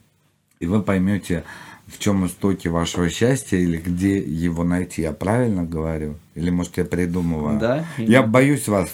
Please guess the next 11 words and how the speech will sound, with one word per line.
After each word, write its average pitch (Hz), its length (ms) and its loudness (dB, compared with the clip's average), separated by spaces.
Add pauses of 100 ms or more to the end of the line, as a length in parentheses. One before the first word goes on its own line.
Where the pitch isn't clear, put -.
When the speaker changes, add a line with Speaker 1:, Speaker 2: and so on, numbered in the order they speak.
Speaker 1:
неоклассиков 107 1000 4
Speaker 2:
<laughs> - 0 -
Speaker 1:
и 92 160 4
электронщиков, 92 840 0
потому 87 340 0
что 85 200 -6
вы 87 220 0
всё 92 260 -4
время 98 300 0
загадочные 87 840 0
люди. 87 420 -2